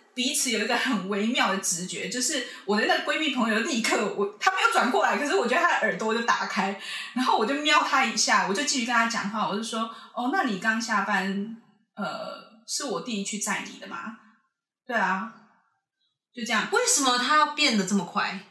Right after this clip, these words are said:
Speaker 1: 然后我就想说，可能刚刚在车上我听错，然后后来我弟就一来的时候，他就立刻变声，他说：啊，你今天看起来好累哦，这样。然后我们，我就跟我，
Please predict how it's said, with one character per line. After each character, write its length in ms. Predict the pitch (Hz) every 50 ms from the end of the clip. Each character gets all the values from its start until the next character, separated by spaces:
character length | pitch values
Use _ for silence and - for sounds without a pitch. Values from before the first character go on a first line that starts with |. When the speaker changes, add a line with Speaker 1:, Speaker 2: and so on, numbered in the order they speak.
| _ _ _ _ _ _ _ _
Speaker 1:
然 120 | - - -
后 80 | -
我 60 | 311 226
就 100 | - 403
想 160 | - 320 214
说， 140 | 254 302 -
可 160 | - - 208
能 160 | 185 180 180
刚 160 | 240 262 254
刚 20 | 262
在 80 | 254
车 220 | 247 - - 214 202
上 180 | 208 220 185 -
我 40 | -
听 280 | - - - 175 180 190
错， 340 | - - - - - - - - - - - - -
然 100 | 214 202
后 140 | 226 254
后 300 | 254 - - 302 269 220
来 180 | 185 170 165 165
我 60 | - -
弟 160 | - 226 185
就 100 | 190 196 - - - _ _ _ -
一 120 | 262 220
来 220 | 226 - - -
的 80 | - 190
时 120 | - -
候， 220 | 202 196 - - - - - - - - - _ _ _ _ _ _ _ _ _ _ _ _ _ _ _ _ _ _
他 180 | - - 233
就 80 | 240 240
立 140 | 233 247 208
刻 100 | 220 208
变 200 | 196 - 208 180
声， 180 | 202 - 196 214 220
他 120 | 220 214
说： 220 | 220 220 214 220 - - _ _ _ _ _ _ _ _ _ _ _
啊， 380 | - 311 330 359 349 339 349 339 330
你 100 | 294 277
今 160 | - - 370
天 160 | 359 370 392
看 180 | 392 392 349 339
起 140 | 320 302 302
来 200 | 269 254 262 269
好 280 | 277 285 262 233 226
累 640 | 214 233 262 277 311 311 294 294 285 262 262 240 226
哦， 540 | 214 208 208 196 - - - - - - -
这 80 | - 220
样。 100 | - 104 104 104 214 - - _ _ _ _ _ _ -
然 120 | 208 202
后 60 | 226
我 60 | 214
们， 160 | 196 185 - -
我 80 | 196 202
就 80 | 208 226
跟 100 | 269 262
我， 80 | 247